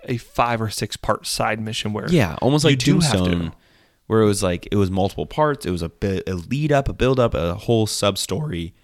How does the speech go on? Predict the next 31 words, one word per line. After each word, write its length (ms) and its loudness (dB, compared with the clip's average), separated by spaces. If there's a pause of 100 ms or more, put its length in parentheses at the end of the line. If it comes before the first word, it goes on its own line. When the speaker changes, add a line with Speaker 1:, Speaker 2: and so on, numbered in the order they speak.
(340)
Speaker 1:
Yeah. 240 -4
Speaker 2:
but 100 -2
wasn't 320 2
your 100 2
main 260 0
villain. 360 -2
I 100 0
almost 400 2
hope 220 -2
they, 260 -2 (480)
they 100 0
introduce 460 0
him 60 -2
at 80 -2
the 60 -8
very 180 0
beginning. 320 0
Like, 140 -2
that's, 280 -2
like, 180 -4 (240)
when 140 0
you 80 4
drop 380 -2
into 120 -2
the 100 -4
game, 360 -4
I 80 2
hope 160 0
it's 160 -4
with 140 -8
Kraven. 380 -8